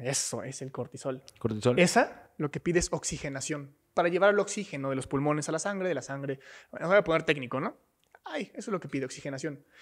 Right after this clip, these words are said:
Speaker 1: ¿Y cómo respiramos normalmente? Pues mal, como educación física.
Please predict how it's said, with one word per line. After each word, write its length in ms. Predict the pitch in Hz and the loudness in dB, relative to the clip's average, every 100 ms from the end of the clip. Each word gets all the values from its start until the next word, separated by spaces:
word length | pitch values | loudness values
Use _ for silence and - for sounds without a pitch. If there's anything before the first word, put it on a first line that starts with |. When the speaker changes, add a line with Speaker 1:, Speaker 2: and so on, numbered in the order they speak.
| - | -4
Speaker 1:
¿Y 80 | 180 | 2
cómo 180 | 285 277 | 8 8
respiramos 400 | 226 247 247 208 | 8 6 6 6
normalmente? 420 | 220 240 247 370 | 4 4 2 0
Pues 200 | 165 143 | -2 2
mal, 180 | 147 120 - - - | 2 0 -6 -8 -2
como 160 | 156 160 | 2 4
educación 360 | 160 151 185 | 4 4 2
física. 340 | 180 139 131 | 2 -2 -6